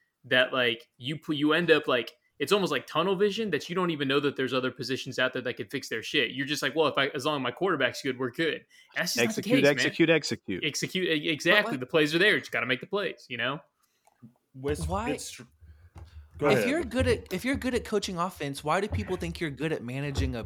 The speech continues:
Speaker 3: football team, which is basically a Fortune five hundred company? Like,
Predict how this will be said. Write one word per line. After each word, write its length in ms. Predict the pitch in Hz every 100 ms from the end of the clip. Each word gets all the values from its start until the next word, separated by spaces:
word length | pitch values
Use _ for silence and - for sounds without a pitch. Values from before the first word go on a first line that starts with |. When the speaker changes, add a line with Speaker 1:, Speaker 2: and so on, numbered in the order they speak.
| -
Speaker 3:
football 320 | 170 - 117
team, 260 | - 113 107
which 160 | 107
is 80 | 123
basically 460 | 127 156 139 - 127
a 40 |
Fortune 380 | - 135 127 120
five 240 | 120 113
hundred 300 | 120 110 101
company? 400 | 110 120 101 87
Like, 240 | 92 117